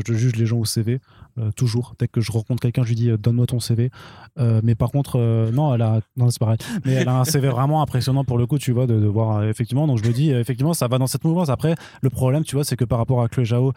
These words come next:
par rapport à Kate Shortland, euh, par rapport à Nadia Costa et tout ça, on n'a pas encore vu, en fait, ce qu'elle faisait quand elle passait chez les gros majors pour des projets, pour des projets de ce genre. Donc, je ne peux pas non plus dire, ça va être mortel, tu vois. Mais c'est vrai que si Black Widow, Eternals,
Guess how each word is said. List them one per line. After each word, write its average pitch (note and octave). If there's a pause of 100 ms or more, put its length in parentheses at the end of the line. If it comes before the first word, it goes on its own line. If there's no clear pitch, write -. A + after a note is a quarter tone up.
(240)
par A#2
rapport A2+
à A2+
Kate B2+
Shortland, B2+
euh, A2+
par G#2
rapport G#2
à A2
Nadia A2+
Costa A#2+
et -
tout G#2+
ça, D3
on D3
n'a C3
pas C3+
encore A#2+
vu, A#2
en B2
fait, B2+
ce -
qu'elle A2+
faisait A#2
quand A2+
elle G#2+
passait A2+
chez A2
les A2+
gros G#2+
majors A2+
pour A2+
des A#2
projets, A#2 (320)
pour A#2+
des A#2+
projets A#2
de A2
ce G2+
genre. C3 (380)
Donc, C3+
je A2
ne A2
peux A2
pas C3+
non B2+
plus B2
dire, B2+ (180)
ça -
va A#2
être A#2+
mortel, A#2+
tu -
vois. C3
Mais B2+
c'est B2+
vrai C#3
que C3
si C#3
Black B2
Widow, B2+ (200)
Eternals, B2